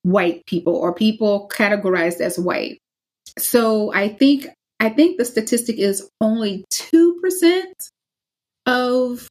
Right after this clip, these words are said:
um, of the G I bills went to people of color.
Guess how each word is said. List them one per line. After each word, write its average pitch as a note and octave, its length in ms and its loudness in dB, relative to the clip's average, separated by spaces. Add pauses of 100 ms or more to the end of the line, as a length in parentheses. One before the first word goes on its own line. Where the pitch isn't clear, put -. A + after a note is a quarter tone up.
(140)
um, G3 680 -2 (220)
of G3+ 180 0
the G3 100 0
G A3 260 0
I G#3 160 0
bills F#3+ 760 -2 (100)
went F#3 580 -2
to F#3 520 0 (500)
people G#3 240 2
of F3+ 100 -4
color. - 360 -2